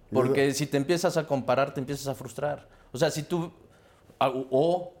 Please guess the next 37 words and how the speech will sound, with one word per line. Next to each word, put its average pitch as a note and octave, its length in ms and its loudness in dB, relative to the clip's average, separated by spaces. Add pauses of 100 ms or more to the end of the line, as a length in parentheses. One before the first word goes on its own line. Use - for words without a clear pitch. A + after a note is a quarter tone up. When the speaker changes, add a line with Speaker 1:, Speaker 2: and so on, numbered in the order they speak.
(500)
Speaker 1:
o A2 160 -2
te A2+ 120 0
despegas C3 520 0
mucho D3 320 0
del, A#2+ 420 -2
de, A2 400 2
de G#2+ 140 -2
la G#2+ 160 0
parte A#2 220 -2
terrenal. B2+ 560 -2 (300)
Porque A#2 220 -2
si A#2+ 120 -2
dices, C3+ 200 -2
"Oye, C#3+ 200 0
mi C3+ 120 -2
papá C3 360 -2
tenía D3 340 -2
esto C#3+ 320 -2
a B2 40 4
los A2 260 -4
trein-, A#2+ 320 -2
a G#2+ 60 -2
los G#2 120 -2
Speaker 2:
Ujú, A#2 60 -6
Speaker 1:
cuarenta B2+ 360 0
años A#2+ 280 -2
Speaker 2:
ujú. B2 120 -10 (880)
Speaker 1:
y B2 100 -4
yo C#3+ 120 2
no F3 80 2
lo D#3+ 180 2
tengo", D3 460 -2
pues A2+ 120 -8
me A2+ 100 -2
puedo C#3+ 160 -4
sentir A#2 240 -4
mal. A#2+ 320 -8